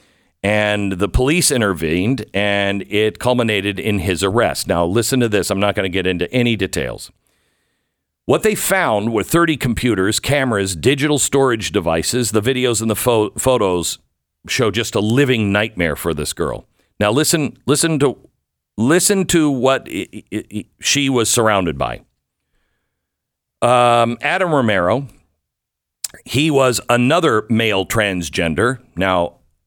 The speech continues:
again, I don't know if that's somebody claiming to be a female or claiming to be a male. For I don't, I don't know. Uh, he's another male transgender. So he says another, which leads me to believe that, uh,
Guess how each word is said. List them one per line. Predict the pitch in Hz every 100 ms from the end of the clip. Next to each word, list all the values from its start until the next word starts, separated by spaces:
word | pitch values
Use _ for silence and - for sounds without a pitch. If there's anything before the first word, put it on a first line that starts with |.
| _ -
again, | 92 120 110 104
I | 104
don't | 110 110 113
know | 107 107 107
if | 107 -
that's | 104 98 -
somebody | 101 92
claiming | - 113 104 98
to | 92
be | 87
a | 85
female | - 120 123 139 135 - _ _ _ _ _ _ -
or | 95 92
claiming | 76 110 107 101
to | 95
be | 90 87
a |
male. | 87 110 110 101 95
For | - 76
I | 95
don't, | 92 101 - _
I | 90 82
don't | 82 - _ 90
know. | 104 139 139 - _ _ -
Uh, | 98 92 90 -
he's | 104 107
another | 107 123 151 160
male | 113 101 92
transgender. | 107 92 82 71 87 78 92 113
So | 98 98
he | 113
says | 98 - 143 147 - 101
another, | 104 127 127 107 113
which | 101 -
leads | 117 127 107
me | 113 110
to | 95
believe | 82 101 123 104 85 135 131 - -
that, | 85 95 98 92 - _ _ _ _ _ -
uh, | 90 92 90 85 80